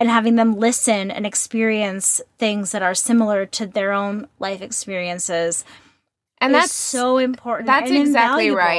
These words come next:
Speaker 2: right, because it's like there are people out there who, no matter how, um, unique your experience is, and it is unique
Speaker 1: Of
Speaker 2: to your,
Speaker 1: course.
Speaker 2: to your situation, but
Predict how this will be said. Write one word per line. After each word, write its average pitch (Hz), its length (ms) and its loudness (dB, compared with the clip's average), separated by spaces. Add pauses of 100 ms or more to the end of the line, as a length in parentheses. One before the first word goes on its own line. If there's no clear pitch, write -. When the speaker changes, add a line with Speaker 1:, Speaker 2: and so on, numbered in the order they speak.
(140)
Speaker 2:
right, - 80 -14
because 233 320 -2
it's 220 220 -6
like 202 260 0
there 208 220 0
are 233 160 2
people 208 380 -2
out 180 240 2
there 185 220 0
who, 185 320 -6
no 202 220 -2
matter 202 340 4
how, 185 640 2 (460)
um, 190 320 2
unique 202 800 -2 (220)
your 190 360 2
experience 180 720 -4
is, 190 440 0
and 196 140 -2
it 185 120 -2
is 208 220 0
unique 214 560 -2 (100)
Speaker 1:
Of - 60 -8
Speaker 2:
to 226 80 -2
your, 196 280 6
Speaker 1:
course. 185 220 2
Speaker 2:
to 220 100 -6
your 196 180 -4
situation, 190 720 -6
but 170 260 -2